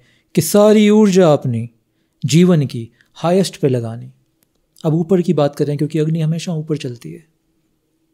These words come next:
तो यहां बोल रहे हैं, "मैंने सीखा कि अपने जीवन की सारी चेतना हाईएस्ट के ऊपर लगानी।" What is the highest in this context? मोक्ष, लिबरेशन।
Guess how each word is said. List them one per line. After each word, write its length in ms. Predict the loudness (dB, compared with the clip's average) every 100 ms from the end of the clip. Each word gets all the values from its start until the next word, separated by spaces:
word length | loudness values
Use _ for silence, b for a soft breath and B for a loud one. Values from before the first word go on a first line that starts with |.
| _ _ _ _ _ _ _ _ _ _ _ _ _ _ _ _ _ _ _
तो 80 | 0
यहां 220 | 2 4
बोल 160 | 4 4
रहे 80 | 4
हैं, 60 |
"मैंने 180 | 4 2
सीखा 680 | 0 2 2 2 -2 -4 -6
कि 180 | -6 -6
अपने 220 | -2 -4
जीवन 400 | 0 0 2 0
की 120 | -2
सारी 340 | -2 0 0
चेतना 760 | -2 -2 -2 0 -4 -6 -12 _ _ _ _ _ _ _ _ _ _ _ _ _
हाईएस्ट 540 | -14 -8 -4 -6 -8
के 140 | -6 -6
ऊपर 300 | -4 -6 -6
लगानी।" 500 | -8 -12 -16 -18 -8
What 140 | -4
is 140 | -2 0
the 140 | 0
highest 440 | 0 -2 -2 -2
in 80 | 0 -2
this 220 | -4 -8
context? 380 | -8 -10 -14 -18 _ _ -16
मोक्ष, 360 | -16 -16 -20 -20 -20 _ _ _ _ _ _ _ _ _ _ _ -14
लिबरेशन। 580 | -12 -10 -10 -10 -14